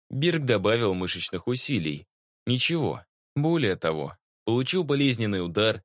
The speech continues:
и отскочил от Перла, удивленно заметив его трансформацию. Перл серебрился и сверкал броней.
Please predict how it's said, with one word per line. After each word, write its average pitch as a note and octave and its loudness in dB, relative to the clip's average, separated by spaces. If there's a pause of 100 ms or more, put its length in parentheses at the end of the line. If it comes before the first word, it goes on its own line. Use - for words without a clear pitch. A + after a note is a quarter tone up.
и B2 -2
отскочил G#2 0
от A2 -2
Перла, F2+ -2 (220)
удивленно C#3 0
заметив G2+ -2
его F2+ -2
трансформацию. F2+ -2 (480)
Перл E3 2
серебрился F#2+ 0 (200)
и D3+ -4
сверкал B2+ 0
броней. G2+ -2